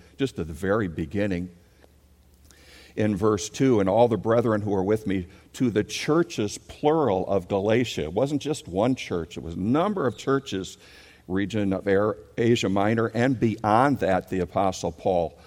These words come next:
not only went and took this, this gospel of grace,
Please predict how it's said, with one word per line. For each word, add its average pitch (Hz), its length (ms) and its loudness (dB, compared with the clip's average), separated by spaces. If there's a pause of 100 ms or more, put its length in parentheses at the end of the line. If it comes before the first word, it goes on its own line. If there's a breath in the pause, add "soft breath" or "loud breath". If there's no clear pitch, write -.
(140)
not 85 180 -4
only 90 280 -2
went 101 340 -2
and 87 180 -4
took - 320 -2
this, 98 320 -4 (640 loud breath)
this 95 260 -6
gospel 117 840 2
of 90 340 -2 (120)
grace, 107 720 -2